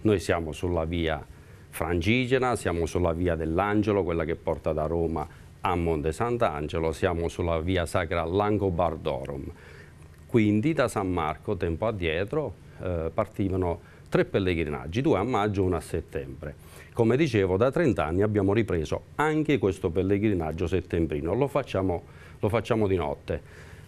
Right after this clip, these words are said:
Lo facciamo di notte perché, eh, il pellegrinaggio in sé ha una valenza simbolica, quindi sa-, nel percorso, diciamo, eh, che, che facciamo di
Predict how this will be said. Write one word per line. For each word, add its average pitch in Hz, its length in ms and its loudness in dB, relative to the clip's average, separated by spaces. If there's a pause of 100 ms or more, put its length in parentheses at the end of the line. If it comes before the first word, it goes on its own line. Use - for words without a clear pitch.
(400)
Lo 101 60 0
facciamo 120 400 2
di 127 80 6
notte 135 380 4
perché, 104 680 4
eh, 92 180 2
il 92 100 -2
pellegrinaggio 113 680 2
in 127 140 6
sé 107 340 4
ha 92 160 2
una 92 240 2
valenza 90 640 2 (300)
simbolica, 90 840 2 (460)
quindi 92 580 4 (260)
sa-, 92 200 0 (380)
nel 90 180 0
percorso, 92 680 -2
diciamo, 90 580 0 (460)
eh, 80 960 -2
che, - 100 -14
che 87 140 0
facciamo 101 720 0 (280)
di 95 300 2